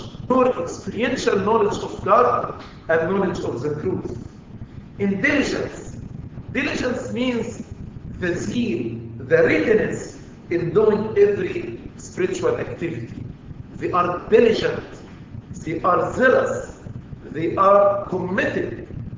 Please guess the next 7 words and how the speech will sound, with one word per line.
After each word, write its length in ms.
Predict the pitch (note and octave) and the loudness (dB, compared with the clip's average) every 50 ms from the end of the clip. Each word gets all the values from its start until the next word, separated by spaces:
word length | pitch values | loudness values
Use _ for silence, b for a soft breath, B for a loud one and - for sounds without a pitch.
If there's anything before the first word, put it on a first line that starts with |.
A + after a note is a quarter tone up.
| - - | -10 -6
to 200 | - F3+ E3+ F3 | -6 -4 -4 -2
do 480 | F3+ G#3+ A#3+ B3 A#3 - - - - - - | 0 2 2 2 2 0 -2 -4 -6 -4 -2
every 320 | A#3+ C#4 A#3+ G#3+ G#3 G3 | 0 0 0 -2 -2 -4
spiritual 920 | G3 - - - - G3 A#3 A#3 A3+ - G#3+ F#3+ F3+ E3+ F3+ F3+ E3+ E3+ E3+ - - - | -4 -6 -8 -6 -4 -4 -4 -4 -4 -2 0 2 2 4 2 2 -2 -4 -6 -8 -6 -4
activity 600 | D#3+ D3+ - - - G#3 G#3+ - F3 E3+ C#3 C#3 | -4 -4 -4 -6 -4 -2 -2 -2 -2 -4 -4 -4
and 240 | - D#3 D3 - A2+ | -4 -4 -4 -4 -6
duty 640 | D3+ D#3+ F#3+ A#3 A#3+ - A#3+ B3 - - - - - | -6 -4 -4 -4 -4 -4 -6 -6 -6 -6 -10 -10 -10